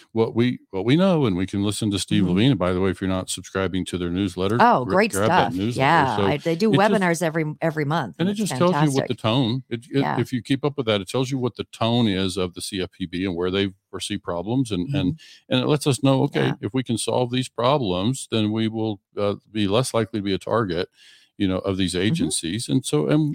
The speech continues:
Speaker 1: and we would
Speaker 2: And,
Speaker 1: be anyway,
Speaker 2: and
Speaker 1: because
Speaker 2: it's like, it, why, why wouldn't we want to feel like this? It's like, well, duh, we don't need you 'cause we've got this.
Speaker 1: Yeah.
Speaker 2: And, and it's like, oh, I, that, that, what a, what a beautiful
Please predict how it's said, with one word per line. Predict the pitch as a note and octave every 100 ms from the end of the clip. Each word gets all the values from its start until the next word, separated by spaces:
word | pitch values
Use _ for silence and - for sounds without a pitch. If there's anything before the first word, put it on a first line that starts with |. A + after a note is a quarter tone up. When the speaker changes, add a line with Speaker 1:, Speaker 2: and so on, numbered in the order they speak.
| -
Speaker 1:
and | D3
we | D#3
would | D#3 D#4+
Speaker 2:
And, |
Speaker 1:
be | D#3
anyway, | F3+ F#3 F#2 E2+
Speaker 2:
and | E4 E4
Speaker 1:
because | E4+ C#4+
Speaker 2:
it's | D#4 -
like, | D#4+ D4
it, | - -
why, | C4 D4 C#4+
why | A#3 C4+
wouldn't | E4 G4 F4
we | A#3+
want | A#3 A3 G#3
to | -
feel | G3 - A#3 A#3+
like | E3+ D3+ -
this? | D3 D#3
It's | - -
like, | F#3 F3 -
well, | B3+ A#3+
duh, | F#3+ D4 F4 D3
we | G3
don't | C4+ D4+
need | F#3 F#4+ -
you | C3 E2+
'cause | - F#3 -
we've | A3
got | - F4 -
this. | - - - - -
Speaker 1:
Yeah. | E3 F2+ F2+ -
Speaker 2:
And, | - A3 A3+ -
and | A3+ A#3 A3+
it's | G#3+
like, | A#3 A3 -
oh, | D4 G3+ -
I, | G#3 G#3+ - - - -
that, | A3+ A3 - G3
that, | A3+ - - F3
what | G3+ D4+ A#4+
a, | F4+ - -
what | A#3 F4+
a | C4
beautiful | F3+ F#3 G3+ A3 G3 F3